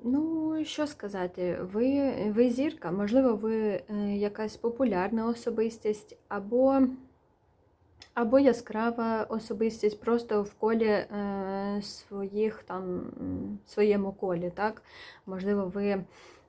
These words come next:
м, м, як, користуєтесь популярністю, е, така, знаєте, як, м,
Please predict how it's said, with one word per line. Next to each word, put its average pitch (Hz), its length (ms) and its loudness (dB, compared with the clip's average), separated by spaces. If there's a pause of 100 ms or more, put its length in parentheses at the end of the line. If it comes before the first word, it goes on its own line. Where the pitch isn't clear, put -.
(100)
м, 185 400 -6 (1400)
м, 202 380 -10 (480)
як, 175 260 -14 (180)
користуєтесь 240 640 2
популярністю, 208 1120 0 (580)
е, 196 960 -12
така, 208 280 -2
знаєте, 208 680 -2
як, 185 360 -6
м, 202 1040 -8